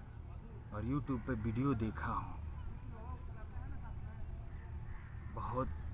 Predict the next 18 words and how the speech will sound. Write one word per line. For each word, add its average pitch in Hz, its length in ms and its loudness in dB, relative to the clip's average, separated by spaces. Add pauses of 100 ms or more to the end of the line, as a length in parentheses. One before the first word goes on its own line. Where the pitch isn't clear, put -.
(680)
परेशान 117 540 2
हूँ। - 1400 -2
मैं 127 100 6
यह 175 240 8
सोचकर 147 440 2
परेशान 123 520 2
हूँ 143 180 4 (2500)
कि 131 80 2 (100)
कोई 139 160 6
किसी 135 320 0
व्यक्ति 117 360 0
को 117 140 0 (100)
कैसे - 300 -2
काट 98 240 -2
सकता - 340 -6
है, 104 80 -4
वो 135 200 4
भी 104 180 0